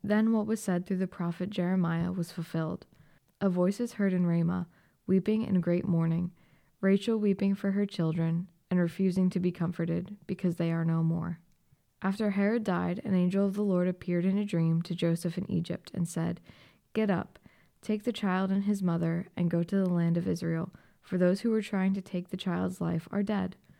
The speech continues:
So he got up, took the child and his mother, and went to the land of Israel. But when he heard that Archelaus was reigning in Judea in place of his father Herod, he was afraid to go there. Having been warned in a dream, he withdrew to the district of Galilee,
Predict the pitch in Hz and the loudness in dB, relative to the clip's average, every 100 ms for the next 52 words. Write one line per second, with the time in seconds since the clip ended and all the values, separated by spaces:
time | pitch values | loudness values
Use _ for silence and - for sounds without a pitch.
0 | _ _ _ _ - 208 196 190 185 190 | _ _ _ _ -2 4 4 4 2 2
1 | 254 - - _ - 220 - 240 185 180 | -2 -6 -20 _ -8 -4 -4 -4 -2 0
2 | 185 202 202 202 175 175 175 175 - 175 | 0 2 2 2 2 2 0 -2 0 0
3 | 175 - 185 175 175 170 185 196 190 185 | 0 -2 -2 0 2 2 0 -2 -4 -4
4 | 185 185 - _ - - - 196 190 196 | -6 -8 -14 _ -20 -20 -6 0 4 4
5 | 220 220 202 196 190 175 - 190 180 175 | 2 2 2 2 -2 -4 -2 -2 0 0
6 | 180 185 180 170 170 175 175 190 180 170 | -2 -4 -2 0 2 2 0 0 -2 -2
7 | 170 180 - 170 - 180 196 196 202 - | -2 -4 -2 -2 0 -2 -2 -4 -4 -4
8 | 175 180 180 175 196 180 180 185 _ - | -6 -4 -4 -2 -2 -2 -2 -6 _ -20
9 | - _ - 196 185 185 - 180 185 196 | -20 _ -2 0 2 -2 -2 -4 -2 -4
10 | 170 165 185 185 - - _ - _ _ | -2 -2 -4 -6 -10 -20 _ -20 _ _
11 | 220 214 214 214 202 190 202 233 269 240 | -2 2 4 4 4 4 4 2 0 0
12 | 185 175 185 190 196 180 180 - 190 208 | 2 4 2 0 -2 -2 -4 -2 0 0
13 | 233 226 196 185 - 190 214 196 175 170 | -2 -4 -2 -4 -2 -6 -4 -6 -4 -2
14 | 170 175 175 | -2 -2 -4